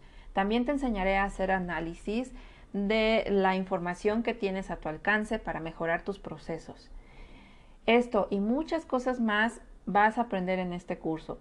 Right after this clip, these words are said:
Así que si te interesa, debajo de este episodio también te voy a dejar un link en donde puedes inscribirte a la lista de espera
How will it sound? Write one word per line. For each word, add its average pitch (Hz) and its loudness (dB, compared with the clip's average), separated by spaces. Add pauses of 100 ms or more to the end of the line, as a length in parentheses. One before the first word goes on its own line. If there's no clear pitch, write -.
(100)
Así 190 2
que 262 -2
si 262 -2
te 226 -2
interesa, 185 -2
debajo 208 0
de 240 2
este 233 -6
episodio 196 -4
también 190 -6
te 240 -2
voy 220 0
a 214 0
dejar 190 0
un 185 -4
link 214 0
en 196 -4
donde 180 -4
puedes 277 0
inscribirte 190 0
a 208 0
la 175 -2
lista 233 -2
de 214 0
espera 180 -2